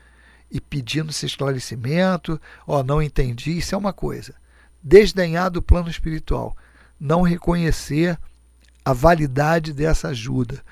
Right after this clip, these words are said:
não querer ajuda, achar que não, sou autossuficiente, não preciso da ajuda do plano espiritual, meu amigo, aí esse vai demorar mais tempo pra achar as estradas que levam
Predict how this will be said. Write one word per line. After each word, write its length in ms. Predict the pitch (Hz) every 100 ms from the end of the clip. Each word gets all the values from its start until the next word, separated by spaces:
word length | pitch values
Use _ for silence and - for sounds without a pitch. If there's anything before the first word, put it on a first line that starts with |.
| - - - - -
não 280 | 139 208
querer 340 | - 170 156 170
ajuda, 580 | 156 113 139 147 123 131
achar 260 | - 156
que 120 | -
não, 340 | 240 269 285 269
sou 180 | - 175
autossuficiente, 580 | 180 - 175 - 165 196
não 80 |
preciso 400 | 196 - - 202
da 100 | 175
ajuda 300 | 165 170 165
do 60 | 147
plano 180 | 147 143
espiritual, 580 | - 135 135 143 135 - - _ _ _ _ -
meu 100 | 143
amigo, 320 | 131 120 131 143
aí 220 | 127 135
esse 360 | 151 - 165 - - - -
vai 120 | 156 147
demorar 420 | 151 156 156 156
mais 300 | 156 151 -
tempo 400 | 143 151 - - - - - - - - -
pra 180 | 151 147
achar 380 | 139 139 143
as 100 | 147
estradas 580 | 147 - - 135 139 135
que 140 | - 160
levam 420 | 131 131 135